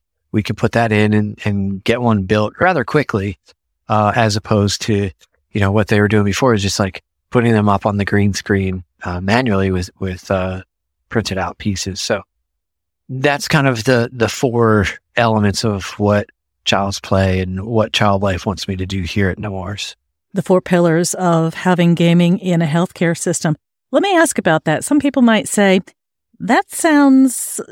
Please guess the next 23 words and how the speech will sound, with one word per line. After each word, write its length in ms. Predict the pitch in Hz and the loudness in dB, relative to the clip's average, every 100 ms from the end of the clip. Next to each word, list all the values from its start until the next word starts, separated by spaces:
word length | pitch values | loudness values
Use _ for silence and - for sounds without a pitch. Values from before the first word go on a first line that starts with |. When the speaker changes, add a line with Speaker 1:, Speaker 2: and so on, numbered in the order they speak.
| 117 _ _ _ _ _ | -20 _ _ _ _ _
Speaker 2:
interesting, 1000 | 294 392 - 349 - - 240 220 202 202 185 | -2 -2 -2 -2 -2 2 4 6 4 4 2
but 300 | 202 196 - - - 185 - - - - 226 208 | 2 2 0 -10 -14 -14 -16 -20 -20 -12 -8 -6
the 140 | 185 | 0
matchup 560 | 208 202 220 254 - 208 | 2 4 4 2 0 2
might 400 | 196 190 190 214 | 4 4 4 4
not 240 | 196 190 | 2 2
be 180 | - 190 | 2 2
in 120 | 180 | 2
people's 340 | 175 190 180 - | 0 -2 -2 2
minds, 480 | 175 175 165 165 - | 2 4 2 0 0
gaming 540 | 180 180 180 170 170 - _ _ _ | 2 4 4 4 -2 -6 _ _ _
and 180 | 180 170 | 2 2
healthcare." 600 | 170 170 165 - 156 147 | 2 2 0 0 2 2
What 160 | 170 320 | 2 0
is 100 | - | 2
the 140 | 302 | 4
importance? 640 | 254 - 233 160 165 139 | 4 2 -2 0 0 -2
What 180 | 185 226 | -2 0
role 380 | 185 185 196 202 | 0 2 4 4
does 160 | 190 175 | 2 0
it 100 | - | -2
play 280 | 185 175 | 2 2
for 160 | 165 | 0